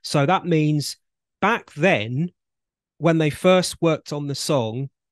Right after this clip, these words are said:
there were, um, there were two dead.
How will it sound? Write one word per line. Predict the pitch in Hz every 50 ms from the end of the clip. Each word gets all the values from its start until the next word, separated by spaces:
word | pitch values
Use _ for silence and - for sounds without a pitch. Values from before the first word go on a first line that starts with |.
| _ _ _ _ _ _ _ _ -
there | 151 143 143 143 143
were, | 131 127 139 139 135 135 135 135 135 135 131 131 131 117 104 _ _ _ _ _ _ _ _ _ _ _ _ _ _ _ _ _ _ -
um, | 127 127 131 131 127 127 127 127 127 131 131 131 127 127 127 127 123 123 123 123 120 _ _ _ _ _ _ _ _ _ _ _ _ _ _ _ _ _ _ _ _ _ _ _ _ _ _ _ _ _ _ _ _ -
there | 143 139 139
were | 131 135 131 131 131
two | - - - - 156 143 139
dead. | 123 135 120 107 98 -